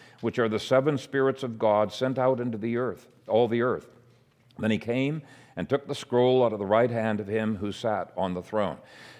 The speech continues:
So Jesus is the only one who can claim to fulfill the Old Testament. He's the only one qualified to open the canon,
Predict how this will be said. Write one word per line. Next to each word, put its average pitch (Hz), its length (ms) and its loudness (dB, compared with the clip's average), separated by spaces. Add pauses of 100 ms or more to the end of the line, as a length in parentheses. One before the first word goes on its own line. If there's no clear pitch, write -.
So 120 180 -2
Jesus 185 500 2
is 139 120 -2
the 135 100 4
only 165 200 4
one 107 340 0
who 110 120 0
can 110 160 -4
claim 113 720 -4 (500)
to 113 100 -2
fulfill 101 760 2
the 98 140 -4
Old 104 200 0
Testament. 90 460 -4 (580)
He's 127 220 0
the 131 80 0
only 131 240 4
one 131 320 4
qualified 123 680 0
to 120 100 -12
open 107 460 -4
the 117 80 0
canon, 139 480 -6